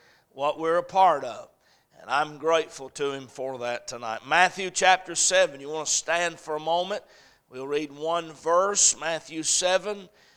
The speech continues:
verse number seven. Matthew seven, seven. We'll read it. We'll pray. You can be seated. "Blessed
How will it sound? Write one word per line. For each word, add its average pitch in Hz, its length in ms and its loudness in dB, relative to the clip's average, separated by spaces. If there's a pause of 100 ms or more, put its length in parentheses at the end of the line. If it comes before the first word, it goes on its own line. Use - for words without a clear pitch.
(220)
verse 147 380 0
number 151 560 -2 (180)
seven. 143 640 2 (140)
Matthew 151 420 -6
seven, 196 800 2
seven. 151 760 -2 (520)
We'll 127 180 -10
read 190 320 2
it. 202 240 0
We'll 160 160 2
pray. 180 680 6 (140)
You 156 180 -8
can 147 200 -16
be 147 180 -6
seated. 143 560 0
"Blessed 190 760 8